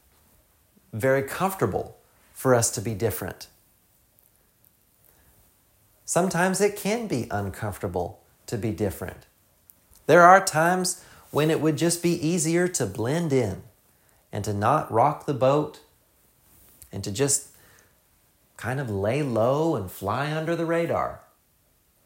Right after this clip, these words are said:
But that's not what we're supposed to do. We are called to be set apart unto God and to be different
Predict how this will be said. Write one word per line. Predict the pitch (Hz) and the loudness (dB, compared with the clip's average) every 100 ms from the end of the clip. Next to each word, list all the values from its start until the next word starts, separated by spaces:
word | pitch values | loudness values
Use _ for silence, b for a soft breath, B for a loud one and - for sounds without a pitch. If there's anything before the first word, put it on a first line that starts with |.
| _ _ _ _ _ _ _ _ _ _ b b b b b b b _ _ _ _ _ _ _ _ _ _ _ _ _ _ _ _ _ _ _ _ | _ _ _ _ _ _ _ _ _ _ b b b b b b b _ _ _ _ _ _ _ _ _ _ _ _ _ _ _ _ _ _ _ _
But | 120 110 | -6 0
that's | 131 127 - | 0 0 -2
not | 156 143 | -4 -2
what | 131 120 | -2 -2
we're | 135 | -4
supposed | 135 - 123 110 - | -4 -6 -6 -6 -6
to | |
do. | 110 101 92 B B B | -4 -4 -6 B B B
We | 110 165 | -2 2
are | 165 | 0
called | 156 - 160 156 104 87 98 b b - | -2 -6 -2 0 0 -2 -8 b b -8
to | 123 | -6
be | 104 101 | -4 -2
set | - - - 147 170 | 2 2 4 4 2
apart | - 147 107 - - | 0 -2 0 -2 -8
unto | 110 110 117 | -10 -8 -8
God | 104 107 90 92 - b b b - | -2 -2 -2 -6 -12 b b b -6
and | 139 | -4
to | 127 | -2
be | 123 120 | -4 -6
different | 101 - 185 - 101 90 | -4 -2 0 0 -6 -6